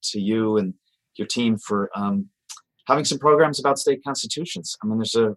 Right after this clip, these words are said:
massive education gap. The last time there was a study on this,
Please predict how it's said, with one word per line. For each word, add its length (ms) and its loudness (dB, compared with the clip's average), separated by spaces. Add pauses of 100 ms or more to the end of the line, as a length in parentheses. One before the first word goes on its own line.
massive 580 0
education 600 -2
gap. 340 -2
The 80 -2
last 260 0
time 160 -2
there 100 2
was 140 0
a 40 -4
study 380 0
on 140 -4
this, 300 -4